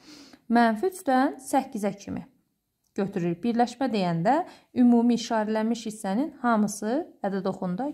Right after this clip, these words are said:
götürülür. Gəlin indi onu öz misallarımıza tətbiq eləyək. Nömrə doqquz. A variantında mənfi beşdən birə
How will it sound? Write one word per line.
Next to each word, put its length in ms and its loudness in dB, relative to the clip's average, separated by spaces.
götürülür. 560 -8
Gəlin 220 2
indi 140 4
onu 180 0
öz 160 -4
misallarımıza 640 -4
tətbiq 400 -6
eləyək. 400 -2
Nömrə 300 0
doqquz. 500 -8
A 160 4
variantında 760 2
mənfi 560 2
beşdən 560 0
birə 240 2